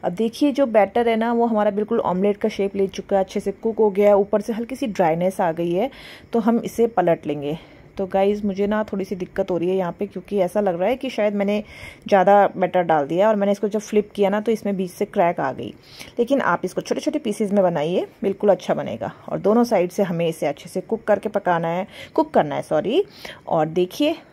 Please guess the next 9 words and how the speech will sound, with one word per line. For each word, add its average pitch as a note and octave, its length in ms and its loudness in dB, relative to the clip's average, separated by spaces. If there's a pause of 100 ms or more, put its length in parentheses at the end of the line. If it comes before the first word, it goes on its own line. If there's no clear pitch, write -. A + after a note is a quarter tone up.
(320)
फ्लिप C4 280 4
करिए, C#4 360 4
इसको D4 180 -2
प्लेट G#3 280 0
में A3 100 0
निकालिए G#3 400 -2 (120)
और C4 180 4
ये C4+ 120 2
आपका A#3+ 420 2